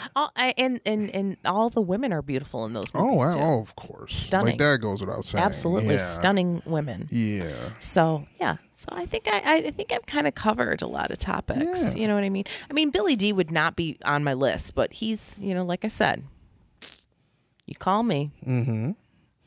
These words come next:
Speaker 2: Who would, who would be a celebrity you absolutely would not, like, you were like, if I date them, it'd be a, a horrible time?
Speaker 1: A horrible time? I mean, I have a lot of celebrities that I loathe.
Speaker 2: Mm-hmm.
Speaker 1: Mm-hmm. Like, I, I, I loathe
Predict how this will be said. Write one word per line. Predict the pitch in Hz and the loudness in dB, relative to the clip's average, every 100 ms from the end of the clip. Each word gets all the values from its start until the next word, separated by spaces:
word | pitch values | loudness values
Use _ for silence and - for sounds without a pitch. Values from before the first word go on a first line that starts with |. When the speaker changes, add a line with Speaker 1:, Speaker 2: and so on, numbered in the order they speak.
| _ _ - - | _ _ -20 0
Speaker 2:
Who | 190 | 2
would, | 214 | 2
who | 151 | 2
would | 160 | 4
be | 170 | 4
a | |
celebrity | 156 151 135 123 | 2 0 0 0
you | 120 | 0
absolutely | 113 113 - 117 101 | 0 0 -2 -4 -2
would | 107 107 | -4 -4
not, | 107 101 98 92 - - - - _ _ _ _ _ _ | -6 -6 -6 -6 -6 -4 -4 -10 _ _ _ _ _ _
like, | 107 101 | -4 0
you | 107 | 0
were | 101 | 0
like, | 95 | -4
if | - | 0
I | 123 113 | 4 4
date | 107 101 | 2 -2
them, | - 92 | -2 -6
it'd | 85 98 | -6 -6
be | 90 | -4
a, | 87 | -4
a | - - - - 67 60 65 82 73 - | -4 -10 -10 -4 -4 -6 -12 -14 -16 -16
horrible | - - - 104 95 80 - | -14 -8 4 4 4 0 -4
time? | - - - - - | -6 -6 -16 -18 -6
Speaker 1:
A | 170 | -4
horrible | 151 - 196 214 220 - | -4 0 2 4 2 0
time? | - 156 156 214 233 | 0 2 4 4 4
I | 175 | 0
mean, | 165 156 - - | 0 -2 -8 -6
I | - | 0
have | 233 | 0
a | |
lot | 151 165 | 2 2
of | 165 | 0
celebrities | - 139 143 151 131 131 | 0 2 2 4 2 0
that | - | 0
I | 110 | 0
loathe. | 120 143 139 123 143 107 110 143 147 | 0 -2 2 4 6 4 0 0 -2
Speaker 2:
Mm-hmm. | 147 123 113 107 95 165 | -4 -4 -4 -4 -6 -6
Speaker 1:
Mm-hmm. | 147 139 | -6 -6
Like, | 151 139 | -6 -2
I, | - 139 - | 0 0 0
I, | 143 135 | -2 0
I | - 139 | -2 -2
loathe | 123 113 123 110 98 80 - | 0 2 2 2 -2 -6 -6